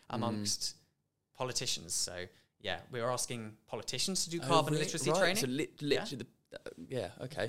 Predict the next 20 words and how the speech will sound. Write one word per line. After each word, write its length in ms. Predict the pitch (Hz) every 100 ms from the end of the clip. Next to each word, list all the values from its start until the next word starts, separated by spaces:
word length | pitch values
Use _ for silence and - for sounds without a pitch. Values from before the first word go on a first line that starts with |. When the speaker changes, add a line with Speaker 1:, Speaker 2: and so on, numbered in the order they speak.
| 135
Speaker 2:
<laughs> 100 | -
Speaker 1:
Wow. 220 | 127 117 -
<laughs> 60 |
I 40 | -
Speaker 2:
So 340 | - 190 190 190 -
Speaker 1:
thought 200 | 170 156 196
you 60 |
were 40 | 170
gonna 100 | 160
say 260 | 156 147
there's 160 | 135 131
just 120 | 123
not 100 | 120
an 60 | 110
understanding 380 | 113 104 107 104
in 60 |
the 80 | 104
general 260 | 101 98 104
population, 680 | - 123 113 117 - 98 101
but 200 | 107